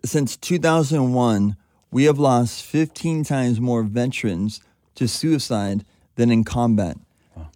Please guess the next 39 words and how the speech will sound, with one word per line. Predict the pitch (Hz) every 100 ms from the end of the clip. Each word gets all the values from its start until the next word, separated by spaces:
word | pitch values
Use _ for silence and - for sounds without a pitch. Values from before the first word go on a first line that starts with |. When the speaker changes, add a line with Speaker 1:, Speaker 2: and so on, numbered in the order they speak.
| _ _ _ -
Speaker 2:
Insane. | 135 123 127 117
Speaker 1:
At |
twenty-two | 110 117 147 170 156 160 151
per | 139 131 120
day. | 110 80 101 95 _
I, | 117 120
I've | 120 110
heard | 139 139
the | 139
statistic | - 117 131 117 117 110
a |
lot | 113 113 104
'cause | 110
your | 127
dad | 123 120 120 - - -
has | 113
dealt | 123 113
with | 120
a |
lot | 117 117
of | 110
stuff | - 127 113
and | 117 104
with | 107 104
veterans | 120 117 - 120 113
and | 107 98
P | 123
T | 117 127
S | 117 110
D | 101 113 117 120
and | 104 104 - -
that | 120 120
reality. | 117 110 117 123 139 120
And | 113
so | - 117 104
that | 120 160
stat | - - - 170
is | 120 110
legitimate. | 101 104 143 143 104 87